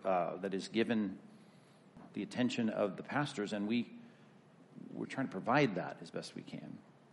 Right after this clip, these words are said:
And I think as we started in our study of Acts chapter eleven, it's a series that we have mapped out in six parts.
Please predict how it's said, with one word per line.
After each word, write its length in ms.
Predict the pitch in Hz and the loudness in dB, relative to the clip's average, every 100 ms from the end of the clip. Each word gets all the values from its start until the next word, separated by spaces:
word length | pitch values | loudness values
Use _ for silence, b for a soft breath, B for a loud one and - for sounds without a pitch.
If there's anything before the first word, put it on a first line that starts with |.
| - - - - - B B B B B - - - - - - - - - - | -20 -20 -20 -20 -20 B B B B B -20 -20 -20 -20 -20 -20 -20 -20 -4 4
And 100 | 151 | 8
I 60 | |
think 180 | 151 220 | 10 8
as 80 | 156 | 8
we 80 | 151 | 6
started 380 | - 180 156 - | 8 8 8 4
in 120 | 151 | 6
our 120 | 131 | 6
study 400 | - - 160 147 | 4 6 8 8
of 240 | 139 127 110 - - - - - - | 10 8 8 -4 -18 -20 -20 -20 2
Acts 220 | 143 151 - | 6 6 6
chapter 280 | 143 127 | 4 6
eleven, 340 | 113 127 120 127 | 12 12 12 8
it's 160 | 135 | 4
a 220 | 110 104 101 - - - b b b b - - - | 2 2 0 -10 -20 -20 b b b b -20 -20 -12
series 440 | - 156 147 117 | 2 4 6 4
that 140 | 120 120 | 2 4
we 140 | 120 | 4
have 100 | 107 | 6
mapped 320 | 113 117 - | 6 4 4
out 240 | 117 117 113 | 6 6 6
in 140 | 110 101 | 2 0
six 340 | - 123 - | -2 -4 -4
parts. 680 | - - 147 98 87 - | -10 0 2 2 -2 -8